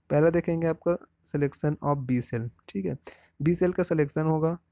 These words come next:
तभी तो बनेगा ना। It is a first step in the activation of B cell। बी सेल का यह क्या होता है? फर्स्ट स्टेप होता है जिसमें ये selection of B cell का होगा।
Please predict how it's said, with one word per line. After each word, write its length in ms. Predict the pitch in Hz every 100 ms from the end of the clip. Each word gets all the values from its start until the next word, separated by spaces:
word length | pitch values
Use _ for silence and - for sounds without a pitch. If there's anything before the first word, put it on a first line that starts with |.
| _ -
तभी 200 | 139 160
तो 120 | 170
बनेगा 280 | 170 143 165
ना। 160 | 165 156 _ _ 233
It 80 |
is 120 | 226 226
a 120 | 226
first 400 | 220 196 196 - -
step 320 | 160 - 175 -
in 160 | 170 170
the 40 | -
activation 600 | 160 - 151 147 147 160
of 200 | 170 160
B 160 | 127 123
cell। 320 | - 120 113 - _ 127
बी 140 | 151
सेल 220 | 156 151
का 120 | 147
यह 200 | 143 143
क्या 220 | 139 - 139
होता 220 | 139 165
है? 60 |
फर्स्ट 400 | 170 - 156 -
स्टेप 300 | 143 - 139
होता 260 | - 123 127
है 120 | 147 - _ _ -
जिसमें 400 | 139 - 165 202 - _ - _ -
ये 160 | - 147
selection 520 | 147 139 135 - 147
of 200 | 156 135
B 140 | 127
cell 240 | 131 135 127
का 100 | 131
होगा। 460 | 123 117 113 117